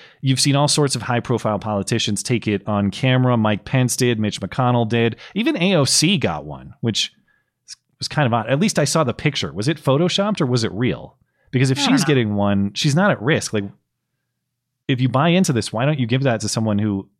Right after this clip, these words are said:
Speaker 1: is either handling coronavirus patients firsthand or someone who's generally vulnerable? I don't,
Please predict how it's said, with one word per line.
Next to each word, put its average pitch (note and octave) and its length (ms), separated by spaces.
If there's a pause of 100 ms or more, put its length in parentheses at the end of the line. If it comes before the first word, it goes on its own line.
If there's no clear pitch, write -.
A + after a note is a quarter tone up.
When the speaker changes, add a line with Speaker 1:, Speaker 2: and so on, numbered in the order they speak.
(140)
Speaker 1:
is B2 140
either C3+ 300
handling C#3+ 420
coronavirus A#2+ 500
patients D#3 360
firsthand B2+ 420
or B2 60
someone C#3 240
who's A#2 120
generally A2+ 280
vulnerable? G#2+ 320
I C#3+ 60
don't, A#2+ 160